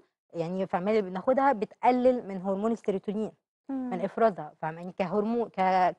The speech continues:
Speaker 1: ك-، أو اضطرابات بقى هرمونية، أو إن الواحد ما بيتعرضش للشمس.
Speaker 2: الشمس له علاقة برضو؟
Speaker 1: الشمس تح-، بتحفز على إفراز السيروتونين. يعني
Speaker 2: تمام.
Speaker 1: جرب كده إن أنت تقد-، تمشي يوم كده مثلا في شمس أو بتحس إن المود بتاعك مختلف على فكرة.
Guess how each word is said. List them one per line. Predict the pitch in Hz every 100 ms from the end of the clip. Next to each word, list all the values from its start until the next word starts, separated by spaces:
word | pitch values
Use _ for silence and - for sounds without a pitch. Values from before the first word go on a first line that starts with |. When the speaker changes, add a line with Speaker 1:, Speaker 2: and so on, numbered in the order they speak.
| 196
Speaker 1:
ك-، | 175 -
أو | 240
اضطرابات | 269 - 208 240
بقى | 214 240
هرمونية، | 214 208 190 190 214 220 - _ _ _
أو | 285 330
إن |
الواحد | 247 226 294
ما | 254
بيتعرضش | 202 185 277 240
للشمس. | 196 - 240 - _ _ _
Speaker 2:
الشمس | _ - 262 262 254
له | 240
علاقة | 233 240 -
برضو؟ | 240
Speaker 1:
الشمس | 254 269 294 247
تح-، | 214 - 185 180
بتحفز | 196 - 302 330 - 320 233
على | 202 208 285 269
إفراز | 202 226 254 220
السيروتونين. | - 208 196 196 180 170 _ _ _ -
يعني | 220
Speaker 2:
تمام. | 220 320
Speaker 1:
جرب | 330 -
كده | 302 285
إن |
أنت | 262 269
تقد-، | - 277 185 208 196
تمشي | 254 277 226
يوم | 220 269 240
كده | 247 226
مثلا | 233 254 220 196
في | -
شمس | 180 226 247 -
أو | - 180
بتحس | 180 - 294 285 240
إن | 202
المود | 196 190 269 226
بتاعك | - 247 233
مختلف | 208 - 208 185
على | 151 165
فكرة. | 160